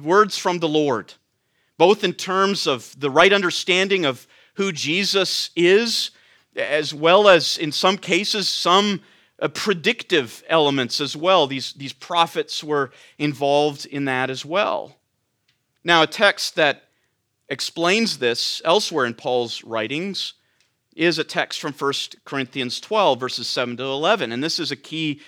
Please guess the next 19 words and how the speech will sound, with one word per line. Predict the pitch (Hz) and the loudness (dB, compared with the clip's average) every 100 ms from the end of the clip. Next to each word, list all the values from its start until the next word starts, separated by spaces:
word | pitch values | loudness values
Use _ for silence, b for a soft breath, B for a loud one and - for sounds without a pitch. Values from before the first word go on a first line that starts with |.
| B - | B -2
text | 147 170 - | 2 2 -2
as | 139 135 | -8 -8
we | 135 | -8
begin | 131 147 135 | -6 -4 -4
our | |
study | 117 - 196 147 | -4 -2 0 0
of | |
this, | 120 117 - - b b | -4 -8 -8 -10 b b
this | 131 - | -12 -8
text | 180 147 - | -4 -4 -4
in | 127 | -10
First | 151 135 - | -8 -8 -6
Thessalonians. | 127 131 127 156 156 110 123 - - _ _ _ _ | -8 -6 -6 -4 -4 -4 -6 -8 -12 _ _ _ _
Paul | 240 247 | 0 6
writes | 202 180 | 6 6
this | - 185 - | 2 -2 -2
to | 160 | -8
the | 139 | -10
Corinthians, | - 175 165 143 104 95 - | -4 -4 -2 -6 -10 -10 -16